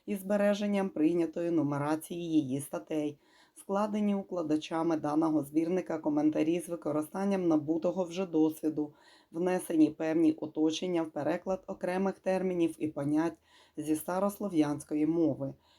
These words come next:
В коментарях до статей «Правди» подаються сучасні тлумачення маловідомих понять, уживаних в її текстах.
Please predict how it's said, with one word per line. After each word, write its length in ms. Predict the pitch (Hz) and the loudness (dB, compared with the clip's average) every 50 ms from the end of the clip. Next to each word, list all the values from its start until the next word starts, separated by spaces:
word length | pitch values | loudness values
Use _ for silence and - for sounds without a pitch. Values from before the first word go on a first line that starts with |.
| _ _ _ | _ _ _
В 60 | _ | _
коментарях 640 | - 202 196 196 196 190 202 202 208 214 214 240 202 | -4 -2 0 0 0 0 -2 -2 0 0 0 -2 -2
до 100 | 190 190 | -4 -6
статей 400 | - - 185 180 - - 180 175 | -4 -4 -4 -4 -2 -4 -6 -6
«Правди» 420 | - - 185 190 190 190 190 208 | -6 -6 -4 -4 -4 -4 -6 -8
подаються 640 | 202 - 160 135 151 151 143 143 151 156 - - 139 | -6 -6 -4 0 0 0 2 2 0 0 -2 -4 -8
сучасні 580 | 139 - 139 135 - - 175 180 175 208 196 190 | -6 -8 -10 -10 -8 -6 -6 -4 -2 -2 -4 -4
тлумачення 720 | - 190 190 185 160 147 147 147 - 160 151 147 143 143 | -4 -4 -2 -2 0 -2 -2 -2 -2 -2 -2 0 0 -2
маловідомих 840 | 143 143 143 143 147 135 139 156 151 135 156 151 156 156 156 156 - | 0 0 0 0 0 0 0 0 0 2 0 2 2 2 0 0 -4
понять, 400 | - 180 180 170 147 143 147 147 - _ _ - - - - | -6 -4 -2 -2 -2 -2 -6 -8 -12 _ _ -20 -20 -10 -6
уживаних 720 | 156 147 135 120 143 156 151 165 175 175 175 170 - - | -4 -4 -2 2 2 4 4 4 2 0 -2 -4 -6 -8
в 20 | |
її 220 | 147 143 135 135 131 | -6 -4 -4 -4 -6
текстах. 680 | 135 - 143 139 131 - - - - - - - - | -6 -6 -6 -6 -6 -8 -10 -12 -12 -12 -12 -12 -20